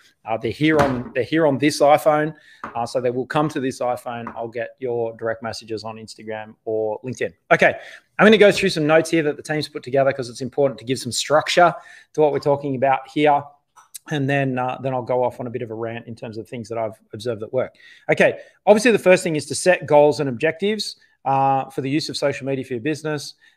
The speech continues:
Um, and if your goal is to raise brand awareness, what metrics will you d-, use to determine and increase that brand awareness? Likes, comments, shares, views, website visits.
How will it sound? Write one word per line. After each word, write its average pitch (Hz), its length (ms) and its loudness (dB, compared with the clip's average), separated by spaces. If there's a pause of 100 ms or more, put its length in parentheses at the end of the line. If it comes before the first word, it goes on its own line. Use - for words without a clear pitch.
Um, 127 220 -6
and 143 100 -8
if 117 80 -12
your 135 80 -6
goal 175 240 6
is 165 140 -2
to 147 80 -4
raise 135 320 0
brand 151 260 -2
awareness, 147 420 -4
what 139 160 -6
metrics 131 440 -12
will 131 100 -4
you 123 200 -8
d-, 117 220 -20
use 135 280 -10
to - 100 -16
determine 123 560 -8 (220)
and 127 100 -8
increase 131 320 -6
that 127 140 -8
brand 120 180 -10
awareness? 151 400 -6
Likes, 135 320 -2
comments, 139 400 -8
shares, 131 460 -6
views, 127 480 -6 (320)
website 135 340 -4
visits. 117 460 -10